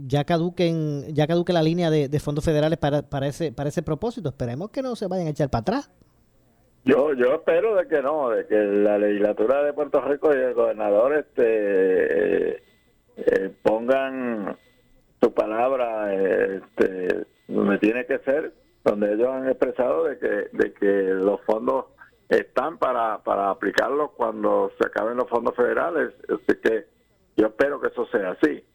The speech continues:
Speaker 2: eh, porque sería nefasto. Entonces sí que sería un gran golpe al magisterio puertorriqueño que dentro de u-, dos años, eh, más o menos, no haya dinero para pagar el,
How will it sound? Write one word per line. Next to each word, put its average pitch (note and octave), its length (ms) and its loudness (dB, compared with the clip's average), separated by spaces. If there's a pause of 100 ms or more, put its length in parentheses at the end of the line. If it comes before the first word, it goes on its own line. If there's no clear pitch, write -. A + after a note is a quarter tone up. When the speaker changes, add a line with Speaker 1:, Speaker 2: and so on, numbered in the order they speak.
(300)
Speaker 2:
eh, G2+ 340 0
porque G2 380 -2
sería G#2+ 260 0
nefasto. C#3 920 -4 (440)
Entonces A#2 500 0
sí F3 100 -2
que D#3+ 160 -2
sería C3+ 480 0
un C3 160 -4
gran B2+ 280 0
golpe C3+ 340 0
al A#2 80 -2
magisterio A2+ 500 -2
puertorriqueño B2+ 720 -2
que - 80 -2
dentro G2+ 460 0
de G2+ 340 2
u-, F2 560 0
dos G#2+ 280 0
años, C#3+ 400 -2 (260)
eh, G2+ 160 2
más G#2 220 0
o B2+ 80 -2
menos, C3+ 400 -2
no G#2+ 200 2
haya B2 220 -2
dinero A2 520 -2 (420)
para G#2 220 2
pagar G2+ 300 -2 (180)
el, G#2 220 -2